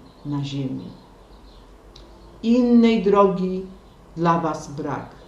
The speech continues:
bo to droga w zatracenie całkowite. Każdy,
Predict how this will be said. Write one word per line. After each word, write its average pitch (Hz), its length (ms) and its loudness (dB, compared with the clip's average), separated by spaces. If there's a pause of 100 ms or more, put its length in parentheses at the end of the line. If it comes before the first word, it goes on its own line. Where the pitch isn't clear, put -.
(1160)
bo 185 220 4
to 196 180 2
droga 180 420 4
w 175 80 -2
zatracenie 175 880 0
całkowite. 165 880 -4 (960)
Każdy, 170 560 0